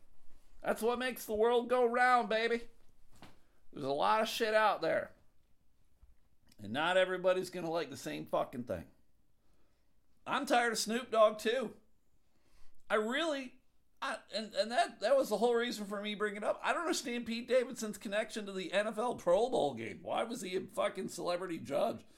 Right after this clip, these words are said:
It didn't make any fucking sense. I would have understood, like, if there was, uh, different athletes, like, if there was a, there was a player from the, uh, Las Vegas Golden Knights, the hockey team, he came out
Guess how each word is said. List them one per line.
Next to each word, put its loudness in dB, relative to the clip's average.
It -10
didn't 0
make -6
any -6
fucking -4
sense. -6
I 4
would -2
have 0
understood, -2
like, -4
if -4
there -2
was, -4
uh, -2
different -4
athletes, -2
like, -4
if -6
there -8
was -8
a, -4
there 0
was 0
a -2
player 0
from 0
the, 6
uh, 4
Las -2
Vegas -2
Golden 2
Knights, -6
the -2
hockey -2
team, -8
he -8
came -6
out -6